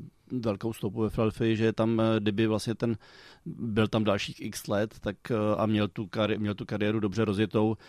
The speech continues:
pokud by pokračoval, tak by to mohl být jeden z nich, ale samozřejmě ta jistá kariéra přerušila, takže to asi nebude,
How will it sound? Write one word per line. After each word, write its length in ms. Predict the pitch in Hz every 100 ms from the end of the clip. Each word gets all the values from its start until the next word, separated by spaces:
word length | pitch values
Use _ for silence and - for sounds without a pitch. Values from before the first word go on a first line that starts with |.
| - _
pokud 340 | 107 - 101 98
by 180 | 107
pokračoval, 600 | 95 98 107 - 113 104
tak 180 | 107 98
by 120 | 101
to 100 | -
mohl 220 | 101 92 101
být 160 | 104
jeden 220 | 101 104
z 120 | 98 95
nich, 280 | 101 104
ale 200 | 101 98
samozřejmě 320 | 95 101 98 98
ta 100 | 98
jistá 260 | 92 107
kariéra 340 | - 104 104 101
přerušila, 440 | 110 98 - 104
takže 160 | 101 98
to 140 | 98 92 -
asi 240 | 95 -
nebude, 340 | 101 98 104